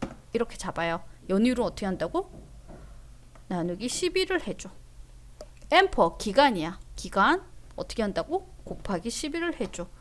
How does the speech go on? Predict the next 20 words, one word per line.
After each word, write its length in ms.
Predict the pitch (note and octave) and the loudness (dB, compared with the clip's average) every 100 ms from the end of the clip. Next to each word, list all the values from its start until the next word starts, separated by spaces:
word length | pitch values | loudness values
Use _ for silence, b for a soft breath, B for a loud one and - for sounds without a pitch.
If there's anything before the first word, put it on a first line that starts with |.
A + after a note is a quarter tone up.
| b b b | b b b
그리고 240 | A#3+ C4+ | 0 2
이 260 | - C#4 - | 2 0 2
금액에 500 | G3+ E3+ D3+ D#4 F4+ | 0 0 2 2 2
마이너스를 640 | D#3 E3 G3 G3+ - A#3+ D4+ | 2 2 4 0 0 -2 -2
붙여. 480 | - - G#3 G3 B B B | -4 -4 -2 -2 B B B
자, 140 | G3 | 0
맨 200 | F3+ G#3 | 4 4
뒤로 180 | C4+ G4+ | 6 6
갈 180 | G4 E4 | 4 4
거예요. 380 | A3 G3 E3 - B B | 6 6 6 2 B B
지금 200 | - D4+ | 2 4
여기서 240 | A#3+ C#4 | 4 2
잡기가 420 | - G#3+ - C4 D4 | 0 -4 -2 4 6
힘들죠? 640 | F4+ G4 E4 C4 C4+ C4+ | 6 4 6 8 8 6
그러면은 440 | A3 G3+ A3 C#4+ | 2 2 4 4
키보드에 640 | - F#4+ F#4 F4 D4+ D4 - | 4 2 2 0 2 2 4
엔드 360 | G#3 B3+ C#4+ F4 | 6 6 4 2
버튼을 680 | E4 - D4+ D4+ D4 C4+ | 0 2 4 6 4 0
누르면 840 | - G3+ C#4 C4 A#3+ C4+ C4 F3+ - b b b - | -6 -2 2 4 6 6 6 4 0 b b b -4
여기서 580 | F#3 G3+ C#4+ C4+ - | -4 4 8 8 6